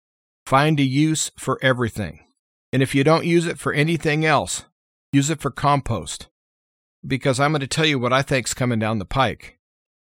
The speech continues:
I think next year it's very possible that we will have no commercial fertilizer available at a price that we can afford. So therefore, it's time to learn how to garden like your great-grandparents did. As a matter of fact,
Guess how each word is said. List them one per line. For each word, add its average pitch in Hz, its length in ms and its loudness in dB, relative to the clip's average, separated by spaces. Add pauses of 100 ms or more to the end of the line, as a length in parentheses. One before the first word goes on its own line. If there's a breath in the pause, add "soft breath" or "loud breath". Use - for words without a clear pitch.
(480)
I 127 120 2
think 143 260 0
next 139 360 -2
year 151 220 4
it's - 140 -6
very 127 300 0
possible 117 720 -2 (100)
that 113 100 -8
we 135 160 2
will 135 120 2
have 113 240 0
no 135 260 0
commercial 135 480 -2
fertilizer 113 640 -2
available 110 680 -2 (180)
at 123 120 0
a 120 60 2
price 127 420 2
that 123 120 -4
we 131 160 0
can 123 120 -2
afford. 113 540 -2 (400)
So 127 260 2
therefore, 139 580 4
it's 113 180 -6
time 123 300 0
to 117 60 2
learn 127 340 2
how 127 160 2
to 113 100 -2
garden 131 600 0
like 113 300 -4
your 117 120 2
great-grandparents 123 1000 0
did. 90 320 -8 (420)
As 123 140 2
a 135 60 2
matter 151 260 4
of 143 80 0
fact, 147 480 0